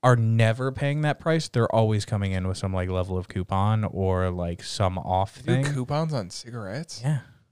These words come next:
Speaker 1: Fucking,
Speaker 2: Jeez.
Speaker 1: there, there's always, like, a deal or something specific, like
Speaker 2: Well, let's say you paid full price regardless.
Speaker 1: Mm-hmm.
Speaker 2: You know, because you pay full price for your juice. But
Speaker 1: Yeah,
Speaker 2: the
Speaker 1: sometimes I
Speaker 2: th-
Speaker 1: don't even do that. I get a rewards program. I get five bucks <laughs> off.
Speaker 2: Does that place have a rewards program?
Speaker 1: Mm-hmm.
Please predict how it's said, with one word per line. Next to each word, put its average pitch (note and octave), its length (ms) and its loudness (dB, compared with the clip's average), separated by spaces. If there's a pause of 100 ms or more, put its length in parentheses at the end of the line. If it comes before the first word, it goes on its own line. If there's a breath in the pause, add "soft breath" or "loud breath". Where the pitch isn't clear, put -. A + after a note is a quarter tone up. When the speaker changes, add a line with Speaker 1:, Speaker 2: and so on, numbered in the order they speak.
(320)
Speaker 1:
Fucking, G#2 360 -4 (100)
Speaker 2:
Jeez. - 40 -12
Speaker 1:
there, A2+ 200 2
there's B2 440 2
always, B2 460 2
like, A2+ 180 0
a F#2+ 100 0
deal A2 360 0
or G#2 240 2
something G2+ 720 -4 (400 soft breath)
specific, A2+ 640 -2
like G2 420 0
Speaker 2:
Well, F3+ 120 4
let's A#3+ 180 8
say C4 80 -2
you F#3 160 -4
paid D3 240 -4
full A#2 200 -2
price G#2+ 320 -6
regardless. D#2 540 -10
Speaker 1:
Mm-hmm. A#2 340 4 (200)
Speaker 2:
You C3+ 120 -12
know, A#2 140 0
because C3 240 -6
you C3+ 80 -6
pay C3 160 -8
full A#2+ 180 -6
price A#2 300 -4
for - 140 -12
your F2+ 80 -6
juice. - 460 -14 (2000)
But G3+ 100 6
Speaker 1:
Yeah, A#2+ 100 6
Speaker 2:
the A2 60 2
Speaker 1:
sometimes G#2+ 440 2
I G#2+ 40 6
Speaker 2:
th- G2+ 60 2
Speaker 1:
don't A2+ 120 0
even A2 160 -2
do A2+ 140 0
that. B2 260 0
I B2 100 -2
get A#2 160 -2
a A#2+ 60 0
rewards B2 360 0
program. A2+ 440 -2
I A#2+ 60 -2
get B2+ 180 -6
five A#2+ 180 -4
bucks B2 220 -4
<laughs> - 0 -
off. D3 540 4
Speaker 2:
Does D#3 120 -4
that G#3 160 2
place A#3+ 180 0
have F3 160 2
a - 20 0
rewards A#3+ 360 -2
program? B3 380 0
Speaker 1:
Mm-hmm. D4+ 100 -2